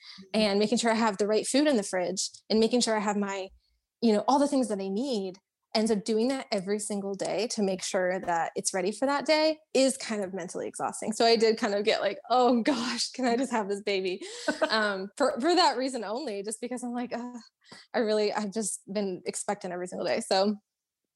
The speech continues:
Speaker 2: there was some false alarms and I was constantly saying, "Oh, this could be it because, you know, I'm having these tightenings all night," or whatever. Um, and then they would always taper out. But the night that I went into labor,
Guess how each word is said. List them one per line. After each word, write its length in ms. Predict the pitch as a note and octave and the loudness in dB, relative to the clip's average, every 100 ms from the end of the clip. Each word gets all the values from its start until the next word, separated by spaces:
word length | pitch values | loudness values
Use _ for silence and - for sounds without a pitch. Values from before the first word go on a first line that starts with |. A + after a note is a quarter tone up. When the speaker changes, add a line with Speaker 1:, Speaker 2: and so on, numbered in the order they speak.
| _ _ | _ _
Speaker 2:
there 180 | B3+ A#3 | 2 4
was 140 | A3 G#3+ | 6 4
some 140 | G#3 | 2
false 260 | B3 B3 B3 | 2 2 2
alarms 560 | A#3 G#3+ G3+ G3 G#3 | 2 2 2 0 -2
and 80 | F#3 | -2
I 60 | F3+ | -4
was 200 | F#3+ - | -6 -6
constantly 440 | - A#3 A3+ F#3+ G3+ | -2 0 0 -2 -2
saying, 280 | G#3+ G#3 A3 | -2 -2 0
"Oh, 140 | E4 | 2
this 160 | E4 - | 2 0
could 140 | D4 | 0
be 160 | C4+ D4 | 0 0
it 160 | D#4+ | 0
because, 360 | B3 B3 A3 G3+ - _ _ - | -2 -2 -2 -4 -8 _ _ 0
you 80 | |
know, 60 | B3 | 2
I'm 60 | A#3 | 2
having 260 | A#3+ B3 | 0 0
these 140 | B3 A#3 | -2 2
tightenings 520 | D4+ G#3+ A#3+ C4 C#4+ | 2 2 0 0 0
all 160 | A#3+ | 0
night," 240 | A#3+ A#3+ A#3 | 2 2 2
or 80 | A3+ | 0
whatever. 260 | A3+ A3+ - F4+ - - - - | -6 -8 -14 -16 -16 -16 -12 -2
Um, 380 | G3+ F#3+ F#3 G3 | 0 2 0 0
and 120 | G3+ | 0
then 120 | G3 | 0
they 100 | F3+ | -2
would 120 | F3+ | -2
always 160 | E3+ F#3 | -4 -6
taper 240 | F#3+ - | -8 -6
out. 200 | - - - - - | -4 -4 -8 -20 -6
But 340 | G#3+ F#3+ E3 - _ _ _ _ | 0 2 0 -4 _ _ _ _
the 200 | G#3 G#3 | -2 2
night 200 | G#3 G3 | 4 2
that 100 | G3+ | 2
I 60 | A3 | 2
went 120 | A3 | 2
into 120 | A3+ | 0
labor, 480 | A#3+ G#3 G3+ G3+ G#3 | 0 0 -2 -4 -8